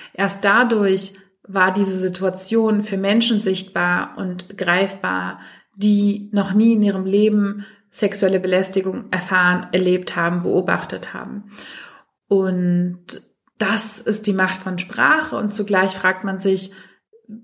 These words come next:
es gibt sehr viele andere Situationen, die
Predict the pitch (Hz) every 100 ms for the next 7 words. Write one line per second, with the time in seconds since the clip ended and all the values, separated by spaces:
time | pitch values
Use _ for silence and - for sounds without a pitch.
0 | - 202 - 208 208 202 214 190 214 269
1 | 240 208 196 190 190 190 - 196 202 196
2 | 196 - _ _ 208 208 196 196 190 -